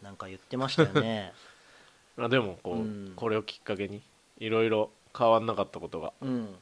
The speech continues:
Speaker 2: ここ数年で。
Speaker 1: いや、変わってきますよね。
Speaker 2: いいことなんじゃないでしょうか。
Speaker 1: 本当に。うん。まあ、なんか、うん。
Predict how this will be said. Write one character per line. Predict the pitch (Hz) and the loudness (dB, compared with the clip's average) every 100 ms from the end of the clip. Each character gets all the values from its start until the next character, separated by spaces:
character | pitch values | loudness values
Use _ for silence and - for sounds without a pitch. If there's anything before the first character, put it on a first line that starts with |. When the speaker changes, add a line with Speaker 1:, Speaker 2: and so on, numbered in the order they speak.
| _ - | _ -20
Speaker 2:
こ | - | -10
こ | 95 | -8
数 | - 98 | -4 -6
年 | 92 90 | -4 -8
で。 | 90 87 _ | -8 -10 _
Speaker 1:
い | 156 | -2
や、 | 135 117 | 0 2
変 | 135 | 0
わ | |
っ | 123 | 0
て | 123 | -4
き | |
ま | 135 131 | -4 -4
す | 110 | -6
よ | 95 | -6
ね。 | 113 113 - _ _ _ _ _ - | -4 -4 -6 _ _ _ _ _ -12
Speaker 2:
い | 95 | -10
い | |
こ | 90 | -8
と | 98 | -8
な | 92 95 | -8 -6
ん | |
じ | 92 | -4
ゃ | |
な | 92 | -6
い | 90 | -6
で | |
し | 82 | -8
ょ | - | -12
う | |
か。 | - - - | -12 -14 -12
Speaker 1:
本 | 113 | -12
当 | |
に。 | 104 | -10
う | |
ん。 | 101 98 95 98 101 _ _ _ | -14 -16 -18 -20 -20 _ _ _
ま | 135 | -2
あ、 | 135 | -2
な | |
ん | 131 | 0
か、 | 113 - _ _ _ _ _ _ _ _ | -2 -4 _ _ _ _ _ _ _ _
う | 135 | -8
ん。 | 120 117 107 98 92 | -6 -6 -8 -12 -16